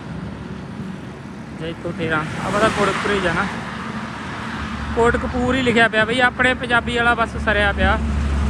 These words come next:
ਜਾਂ ਤਾਂ ਕਿਸੇ ਨੇ ਪੱਟਦਾ, ਪਰ ਪੱਟਣਾ ਤਾਂ ਕਿਹਨੇ ਇੰਨੀ ਉੱਚੀ ਜਾ ਕੇ।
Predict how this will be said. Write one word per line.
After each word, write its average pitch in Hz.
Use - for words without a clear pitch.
ਜਾਂ 208
ਤਾਂ 233
ਕਿਸੇ 240
ਨੇ 247
ਪੱਟਦਾ, 220
ਪਰ 226
ਪੱਟਣਾ 208
ਤਾਂ 220
ਕਿਹਨੇ 214
ਇੰਨੀ 220
ਉੱਚੀ 208
ਜਾ 208
ਕੇ। 208